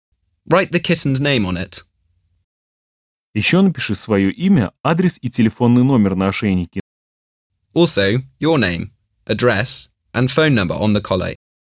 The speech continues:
Speaker 2: На случай, если котенок убежит или потеряется.
Speaker 1: In case the kitten runs away or gets lost.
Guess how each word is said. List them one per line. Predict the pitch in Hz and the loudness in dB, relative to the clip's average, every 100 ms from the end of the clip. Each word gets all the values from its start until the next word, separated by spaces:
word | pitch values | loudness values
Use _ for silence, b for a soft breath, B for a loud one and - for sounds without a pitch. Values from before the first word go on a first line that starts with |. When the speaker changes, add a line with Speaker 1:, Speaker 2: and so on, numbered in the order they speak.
| _ _ _ | _ _ _
Speaker 2:
На | 92 95 | -6 -4
случай, | 175 214 - | 0 0 0
если | 196 180 165 | -2 -2 -2
котенок | 131 123 113 104 101 | -4 -2 -2 -2 -2
убежит | 95 123 196 - | -2 -2 -4 -2
или | 120 117 | -2 -2
потеряется. | - - 120 107 87 - 85 _ _ _ _ _ _ _ _ _ _ _ - | -2 -2 0 0 -2 -8 -16 _ _ _ _ _ _ _ _ _ _ _ -4
Speaker 1:
In | 110 | -4
case | - 135 127 - | 0 0 0 -2
the | |
kitten | 123 104 104 98 | -6 -6 -4 -2
runs | 95 95 | -2 -2
away | 104 117 104 - - _ | 0 0 0 -4 -14 _
or | 113 120 | -4 -2
gets | 143 - | -2 0
lost. | 147 120 - - | -2 -2 -4 -6